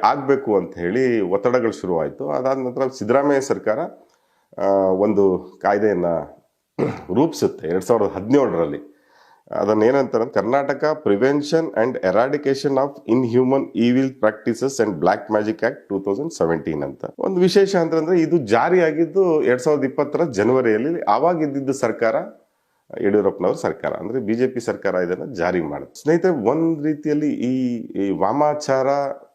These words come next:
ಅಪರಾಧ ಅದು, ಆ, ಅದಂತೂ ಸ್ಪಷ್ಟ. ಆದ್ರೆ ವಾಮಾಚಾರದಲ್ಲಿ ಬೇರೆ ಬೇರೆ, ಬೇರೆ ಬೇರೆ ರೀತಿಯ ಆಯಾಮಗಳಿದೆ. ಈಗ ನಾವು ಈ ಕೇಸಲ್ಲಿ ಏನಾದ್ರೂ ನರಬಲಿ ನಡೆದಿದ್ಯಾ ಅನ್ನುವಂಥ ಯೋಚನೆಯನ್ನ ಮಾಡ್ತಾ ಇದೀವಿ. ಯಾಕೆಂತಂದ್ರೆ ಅಲ್ಲಿ ಏನೋ,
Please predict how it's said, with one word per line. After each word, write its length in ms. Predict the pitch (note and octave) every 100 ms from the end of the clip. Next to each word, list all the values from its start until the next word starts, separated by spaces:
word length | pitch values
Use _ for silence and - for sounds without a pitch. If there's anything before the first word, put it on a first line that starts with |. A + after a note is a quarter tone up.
| _ _ _
ಅಪರಾಧ 380 | G#2 C3+ A#2 E2 B1+ - -
ಅದು, 420 | G2+ B2 A2+ G2+ F2+ - - E2+ F2 E2 E2
ಆ, 40 |
ಅದಂತೂ 260 | F#2+ A#2+ A#2+
ಸ್ಪಷ್ಟ. 360 | - G#2 - D#2+
ಆದ್ರೆ 800 | - F#2 F2+ F2+ A2+ A#2 - _ _ _ _ _ _ -
ವಾಮಾಚಾರದಲ್ಲಿ 920 | E2+ B2 D#3 D3+ C#3 C3+ B2+ A#2 C3
ಬೇರೆ 300 | D3 F#2 C#3
ಬೇರೆ, 200 | C3+ C#3
ಬೇರೆ 180 | A#2+ B2
ಬೇರೆ 220 | B2 B2
ರೀತಿಯ 300 | A2+ A2 A2+
ಆಯಾಮಗಳಿದೆ. 920 | A2+ D2+ G#2+ A2+ G#2+ F2+ D#2+ C#2 C#2+ -
ಈಗ 300 | A#2 C#3+ C#3+
ನಾವು 800 | B2 F#2+ A2+ C3 C#3 C#3+ - - _ _ -
ಈ 240 | A#2+ C#3+
ಕೇಸಲ್ಲಿ 520 | - C3+ C#3+ C#3 B2+
ಏನಾದ್ರೂ 420 | A#2+ A#2 A#2 C3
ನರಬಲಿ 580 | A#2 F#2 A2 D#3 F3 F3+
ನಡೆದಿದ್ಯಾ 640 | E3+ D3+ C#3 C3+ A#2 A#2 A2+
ಅನ್ನುವಂಥ 360 | A2 G2+ G2 D3 D#3+ - _ _ _ _ _
ಯೋಚನೆಯನ್ನ 420 | G#2 G#2+ - G#2
ಮಾಡ್ತಾ 360 | A#2 F2+ E2 E2+
ಇದೀವಿ. 200 | D#2 D#2+
ಯಾಕೆಂತಂದ್ರೆ 560 | D#2 - G#2+ G2+ A2 E3
ಅಲ್ಲಿ 300 | B2 A#2+ A#2
ಏನೋ, 460 | A2+ A2+ - _